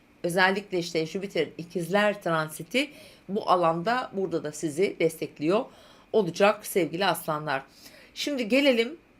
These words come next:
bizim önemli, sizin için çok önemli. Çünkü terazi ve koç aksında düğümlerimiz ilerliyor ve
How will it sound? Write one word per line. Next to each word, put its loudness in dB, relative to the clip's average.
bizim -4
önemli, 2
sizin -4
için -4
çok -2
önemli. -2
Çünkü -2
terazi 4
ve 0
koç -2
aksında 0
düğümlerimiz -4
ilerliyor 2
ve -2